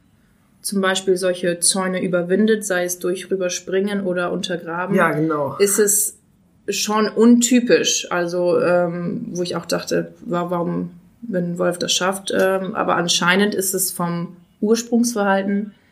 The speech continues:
Speaker 1: nicht, äh, üblich, dass ein Wolf eben über solche Hindernisse, ähm, oder solche Hindernisse bewältigt. Und sobald das eben stattfindet,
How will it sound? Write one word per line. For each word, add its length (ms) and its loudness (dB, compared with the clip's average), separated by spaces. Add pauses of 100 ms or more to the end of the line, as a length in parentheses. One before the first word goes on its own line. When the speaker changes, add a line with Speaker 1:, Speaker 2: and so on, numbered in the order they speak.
(200)
Speaker 1:
nicht, 520 0
äh, 600 0 (260)
üblich, 480 4
dass 240 0
ein 260 0
Wolf 540 2
eben 260 2
über 300 -2
solche 640 -2
Hindernisse, 800 0 (960)
ähm, 460 -2
oder 200 4
solche 200 -2
Hindernisse 360 0
bewältigt. 560 2
Und 140 0
sobald 400 2
das 100 2
eben 240 2
stattfindet, 760 0